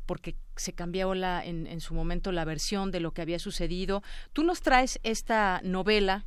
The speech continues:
y al principio pues, también nos haces una advertencia. Está basada en hechos reales, pero hay también los personajes, evidentemente, también que son, eh, creados. Platícanos un poco de este tema, eh, introdúcenos a tu novela porque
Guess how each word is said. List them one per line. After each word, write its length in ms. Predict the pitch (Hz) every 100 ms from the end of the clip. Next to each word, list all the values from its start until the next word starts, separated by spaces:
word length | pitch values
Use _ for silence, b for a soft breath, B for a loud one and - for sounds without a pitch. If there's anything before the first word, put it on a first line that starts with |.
| -
y 140 | 175
al 80 | 160
principio 480 | 180 175 190 190 190
pues, 180 | 180 147
también 280 | - 170 175
nos 160 | 165
haces 340 | 170 - - -
una 180 | 185 180
advertencia. 680 | 151 160 - 185 175 208 214 B B B
Está 200 | - 185
basada 400 | 175 - 220 226
en 80 | 208
hechos 280 | 196 214 185
reales, 240 | 180 202
pero 160 | 214 202
hay 180 | 226
también 480 | - 196 175 190 196 - -
los 180 | 151
personajes, 640 | - 156 170 170 175 185 170
evidentemente, 720 | 165 160 160 175 180 170 -
también 460 | 190 202 190 185 202 B B -
que 100 | 175
son, 340 | - 180 180 -
eh, 100 | 170
creados. 400 | - 165 160 170
Platícanos 540 | 220 214 - 311 285 262
un 100 | 254
poco 420 | 254 240 262 285 B B B
de 460 | 165 208 226 247 247 b b b -
este 240 | 240 269
tema, 520 | 254 233 214 208 254 - - -
eh, 280 | 147 143 139 b b
introdúcenos 600 | - 175 180 196 254 247
a 60 | 202
tu 100 | 180
novela 400 | 165 160 175 208
porque 800 | - 175 165 - 165 165 160 151